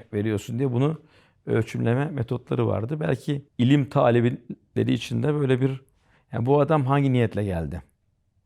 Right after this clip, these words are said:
Bu tabii önemli bir şey. Çünkü eskiden ilmi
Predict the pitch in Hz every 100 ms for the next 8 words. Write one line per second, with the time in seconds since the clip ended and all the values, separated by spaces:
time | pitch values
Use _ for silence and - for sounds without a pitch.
0 | _ _ _ _ _ _ _ 123 113 107
1 | 113 131 - 120 120 127 104 143 - -
2 | 123 - 131 156 165 - 123 131 147 147